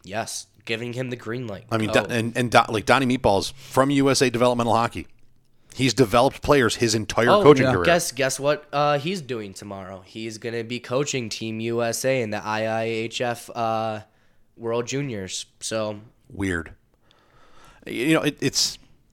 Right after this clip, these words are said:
Speaker 2: I, I understand what the Pegulas were trying to do when they brought in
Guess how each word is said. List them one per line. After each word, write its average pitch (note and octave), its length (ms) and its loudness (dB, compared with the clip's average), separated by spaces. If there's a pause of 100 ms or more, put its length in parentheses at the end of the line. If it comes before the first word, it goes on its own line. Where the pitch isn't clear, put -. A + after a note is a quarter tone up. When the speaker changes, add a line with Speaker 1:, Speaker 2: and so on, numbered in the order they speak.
(180)
Speaker 2:
I, A#2+ 300 0
I C#3+ 140 4
understand G#2+ 540 2
what F#2 120 -4
the F#2 60 -12
Pegulas G2 400 2
were G2+ 120 0
trying G2 180 0
to F#2 60 -2
do F#2+ 220 -2
when F#2 120 -2
they F#2 100 -4
brought F#2 280 0
in F2+ 400 -6